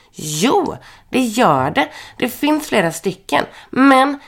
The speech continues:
det är inga adoptionsförmedlingar i Sverige som samarbetar med dessa. Så det är snarare där problem ett ligger.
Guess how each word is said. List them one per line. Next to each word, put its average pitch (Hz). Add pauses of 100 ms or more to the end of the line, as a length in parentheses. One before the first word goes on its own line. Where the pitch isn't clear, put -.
(160)
det 240
är 247
inga 269
adoptionsförmedlingar 160
i 233
Sverige 143
som 196
samarbetar 151
med 330
dessa. - (240)
Så -
det 247
är 277
snarare 240
där 269
problem 160 (120)
ett -
ligger. -